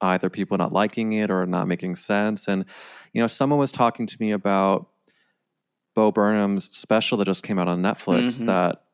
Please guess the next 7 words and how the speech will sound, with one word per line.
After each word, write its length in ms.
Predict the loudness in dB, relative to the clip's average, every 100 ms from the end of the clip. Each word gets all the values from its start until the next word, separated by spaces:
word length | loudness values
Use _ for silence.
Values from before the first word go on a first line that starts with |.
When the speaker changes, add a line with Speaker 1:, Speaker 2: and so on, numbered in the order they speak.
| -2
Speaker 1:
um, 600 | 0 2 2 0 -4 -6 _
I 60 | -6
finally 400 | -2 0 2 2
watched 300 | 2 2 0
last 340 | 0 0 -2
night, 340 | -2 0 -2 0
but 280 | 0 0